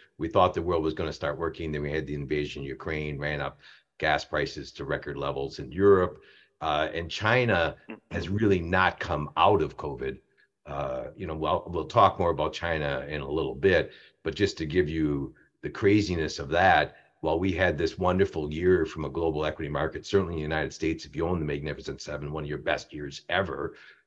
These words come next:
uh, in history. And meanwhile, China is twenty percent lower than covid, uh, valuations, twenty percent lower than covid. The U S has doubled since covid. So you've had massive valuation moves across the,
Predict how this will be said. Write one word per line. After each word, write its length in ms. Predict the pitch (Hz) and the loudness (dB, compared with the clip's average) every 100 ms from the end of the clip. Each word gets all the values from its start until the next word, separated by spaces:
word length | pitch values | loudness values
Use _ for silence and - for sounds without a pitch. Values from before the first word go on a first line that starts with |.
| _ | _
uh, 280 | 82 76 67 | -4 -2 -4
in 180 | 73 71 | -6 -8
history. 680 | 71 113 107 - 78 73 71 - - - | 0 0 0 0 0 0 -4 -12 -20 -6
And 260 | 85 80 | -4 0
meanwhile, 380 | 92 107 92 82 | 2 4 4 4
China 400 | - 92 90 90 | 2 2 2 2
is 280 | 78 78 78 | 0 -2 -6
twenty 300 | - 104 104 | -4 0 0
percent 480 | 92 87 92 76 85 | 0 -2 -2 -2 0
lower 360 | 85 90 90 | 2 4 2
than 220 | 78 73 71 | 0 -4 -4
covid, 600 | 95 95 92 76 69 67 - _ _ - | 0 2 4 2 0 -4 -12 _ _ -6
uh, 380 | 76 73 67 71 | 0 2 2 0
valuations, 920 | 78 80 76 80 80 - - - - | 2 2 4 2 2 -4 -14 -20 -20
twenty 220 | - 104 98 | 0 2 2
percent 280 | - - | 2 2
lower 220 | 92 104 92 | 6 8 8
than 160 | 73 | 4
covid. 280 | 87 - 64 | -4 -6 -8
The 80 | 78 | 0
U 140 | 104 | 4
S 140 | 104 82 | 4 2
has 120 | 78 | -4
doubled 520 | - 98 101 - - _ _ _ _ _ | 2 4 4 0 -6 _ _ _ _ _
since 240 | - 71 - | -12 -10 -8
covid. 400 | 73 60 53 - _ _ _ - | -8 -8 -12 -16 _ _ _ -4
So 140 | 95 | 2
you've 180 | 98 87 | 4 4
had 200 | 90 80 | 2 2
massive 800 | 101 117 131 127 120 113 101 78 | 2 6 8 8 6 4 2 2
valuation 560 | 87 87 82 78 - | 4 4 2 0 -4
moves 260 | 73 73 67 | -4 -4 -6
across 460 | 71 85 80 82 - | -6 0 0 0 -4
the, 200 | 76 | -8